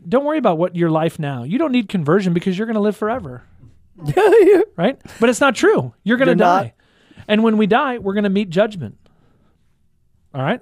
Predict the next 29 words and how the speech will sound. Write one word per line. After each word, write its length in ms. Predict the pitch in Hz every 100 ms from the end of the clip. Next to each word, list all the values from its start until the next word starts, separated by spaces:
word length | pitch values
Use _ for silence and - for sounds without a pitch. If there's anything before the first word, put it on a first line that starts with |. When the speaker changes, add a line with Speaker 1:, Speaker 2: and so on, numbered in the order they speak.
| -
Speaker 1:
So 120 | 165
what 120 | 170
are 40 | 208
you 80 |
doing 180 | 202 208
with 140 | 208 -
your 100 | 185
life? 400 | 202 120 - _ _ _ _ _ _ _ _ _
What 120 | 156
do 60 | 185
you, 80 | 180
how 180 | 131 170
are 60 | 196
you 120 | 190
living 240 | 175 175
your 120 | 165 151
life? 360 | 139 107 _ -
That's 240 | 165 214
what 140 | 208 165
Lent 300 | 160 240 277
is 160 | 185 156
a 60 |
meant 260 | 147 165 185
as 140 | 143 135
a, 80 | 131
is 180 | 139
a 80 | 131
wake-up 460 | 117 151 240 160 -
call, 380 | - 113 113